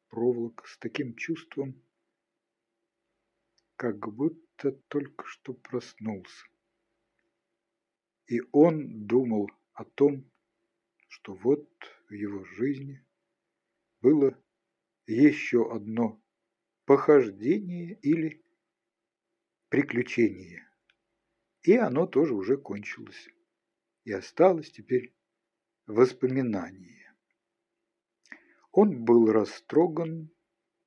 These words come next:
грустен и испытывал лёгкое раскаяние.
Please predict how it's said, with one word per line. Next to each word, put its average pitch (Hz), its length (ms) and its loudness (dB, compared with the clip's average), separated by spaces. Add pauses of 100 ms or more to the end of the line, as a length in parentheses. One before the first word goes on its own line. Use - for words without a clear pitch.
(680)
грустен 117 680 0 (1000)
и 117 180 -4
испытывал 156 920 -6
лёгкое 135 720 -2
раскаяние. 110 1000 -10